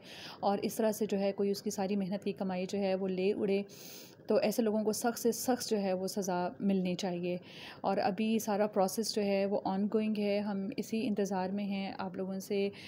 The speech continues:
آ، مجھے بہت ساری دعاؤں کی امید ہے کہ آپ اس سلسلے میں جو بھی آپ کی بیسٹ وشز ہیں، ٹھیک ہے، آ، وہ ضرور، آ، میرے سے شیئر کریں تاکہ ہمارا کام جو ہے وہ جلدی سے جو ہے وہ پایہ تکمیل تک پہنچے۔ اللہ تعالیٰ ہمارے لیے بھی آسانی کرے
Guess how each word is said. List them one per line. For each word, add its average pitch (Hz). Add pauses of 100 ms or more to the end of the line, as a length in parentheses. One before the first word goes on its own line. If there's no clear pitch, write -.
(220)
آ، 185
مجھے 190
بہت 208
ساری 202
دعاؤں 196
کی 196
امید 190
ہے 196
کہ 196
آپ 185
اس -
سلسلے 190
میں 190
جو 190
بھی 185
آپ 185
کی 196
بیسٹ 185
وشز 196
ہیں، 190 (400)
ٹھیک 196
ہے، 208 (320)
آ، 196
وہ 196
ضرور، 202 (260)
آ، 196
میرے 196
سے 202 (100)
شیئر 196
کریں 202 (480)
تاکہ 196 (160)
ہمارا 196
کام 196
جو 202
ہے 196
وہ 190
جلدی 196
سے 226
جو 202
ہے 190
وہ 196
پایہ 185
تکمیل 185
تک 190
پہنچے۔ 208
اللہ 196
تعالیٰ 196
ہمارے 196
لیے 202
بھی 196
آسانی 185
کرے 202